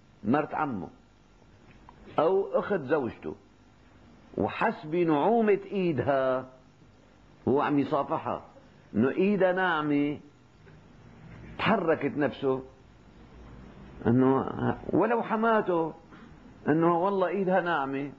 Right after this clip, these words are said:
والله إيدها"، بمجرد ما حسيت الإحساس حرمت الزوجة عليك حرمة مؤبدة،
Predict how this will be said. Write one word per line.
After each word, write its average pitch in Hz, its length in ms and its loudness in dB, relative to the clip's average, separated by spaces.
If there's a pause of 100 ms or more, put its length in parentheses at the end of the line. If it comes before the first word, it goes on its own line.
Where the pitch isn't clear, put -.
والله 170 280 0
إيدها"، 160 320 -2 (1000)
بمجرد 170 840 2
ما 170 160 -2
حسيت 226 600 0
الإحساس 175 720 2
حرمت 190 600 -2
الزوجة 175 680 0
عليك 185 320 2 (100)
حرمة 180 320 0
مؤبدة، 127 800 -2